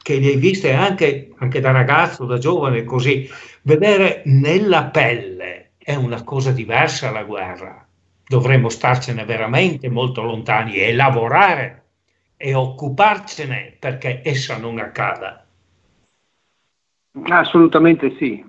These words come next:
Speaker 2: Eh, io, beh, a quell'età non ho, non avevo molti, cioè, ero animato così da, diciamo, da una sensibilità pacifista generica, non avevo strumenti di analisi per capire il perché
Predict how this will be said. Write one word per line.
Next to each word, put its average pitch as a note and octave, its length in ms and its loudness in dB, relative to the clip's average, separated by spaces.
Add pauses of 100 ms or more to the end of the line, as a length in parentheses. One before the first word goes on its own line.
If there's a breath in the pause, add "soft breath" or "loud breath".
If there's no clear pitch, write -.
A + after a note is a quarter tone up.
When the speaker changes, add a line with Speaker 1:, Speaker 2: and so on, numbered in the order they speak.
Speaker 2:
Eh, A#2+ 920 -2
io, D#3 200 4
beh, C3+ 200 -2
a B2 140 -4
quell'età D#3 720 0 (160)
non C3 240 -12
ho, C#3 140 -8
non C3 160 -10
avevo C#3 340 -4
molti, B2 1120 -8
cioè, A2 160 -16
ero A#2+ 100 -4
animato B2 460 -2
così A2+ 260 -10
da, A2+ 160 -12
diciamo, B2+ 360 -10
da A#2 100 -6
una A#2+ 200 -14
sensibilità B2 880 0
pacifista B2 840 -6
generica, A#2+ 880 -4
non A#2 180 -12
avevo B2+ 320 -2
strumenti C3 480 -8
di A#2 100 -6
analisi B2 500 -4 (640 soft breath)
per C#3 220 2
capire D#3 500 4
il C#3 200 2
perché C#3 760 0